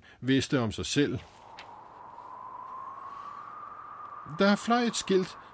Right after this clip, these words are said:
med en afridset tør klipfisk lige hen over døren, hvor der boede en mand, som skrev en avis. Det var en flov spøg af stormvinden. Den huskede nok ikke, at en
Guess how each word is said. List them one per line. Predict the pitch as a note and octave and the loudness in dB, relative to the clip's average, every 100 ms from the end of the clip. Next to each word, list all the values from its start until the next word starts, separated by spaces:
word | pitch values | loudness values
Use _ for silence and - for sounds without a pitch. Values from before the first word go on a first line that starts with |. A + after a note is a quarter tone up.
| - | 0
med | D#3+ C#3+ | 2 4
en | D3+ D3 - _ _ _ | 4 2 -4 _ _ _
afridset | C3 C#3+ C#3 C3 - A#2 | 8 10 10 6 4 0
tør | - D#3 - | 2 2 2
klipfisk | - - C#3 - D#3 A#2+ - - _ _ _ _ _ | -4 4 4 6 2 2 -2 -10 _ _ _ _ _
lige | C#3 B2+ G#3 G3 F3 B2+ | -6 2 2 2 4 6
hen | D3+ D#3+ | 6 2
over | C#3 A#2 | 2 0
døren, | - D3 C#3+ D#3+ C#3+ - - - - | 6 4 6 2 2 -2 -20 -20 0
hvor | F3 | 4
der | E3 | 6
boede | D#3 D#3 F3+ C#3+ | 8 10 10 8
en | |
mand, | G#2+ B2+ - - _ _ _ _ | 6 4 2 -10 _ _ _ _
som | - F3+ | 2 2
skrev | - - C#3+ | 2 2 4
en | E3+ | 6
avis. | B2+ F#2 A2+ - - - _ _ _ _ _ _ _ _ _ - - | 6 2 -2 -2 -2 -4 _ _ _ _ _ _ _ _ _ -8 2
Det | A#2+ | 4
var | C#3+ A2+ | 6 6
en | F2 | 2
flov | A#2 A#2 A#2 | 2 0 0
spøg | - - A#2 A#2 | -2 0 0 0
af | A2+ F2+ - | -2 -2 -6
stormvinden. | - A2+ A2 B2 A#2+ G#2 A2 G2 _ _ _ _ _ _ _ _ _ _ _ _ _ _ | 0 4 4 6 4 4 0 -2 _ _ _ _ _ _ _ _ _ _ _ _ _ _
Den | C3+ D3 | 2 6
huskede | C#3 D3 - F#3 | 8 8 8 6
nok | C3 A2+ D3+ | 8 6 6
ikke, | A#2 D#3+ | 6 4
at | D3+ A2+ A2 | 2 2 2
en | G#2 | 0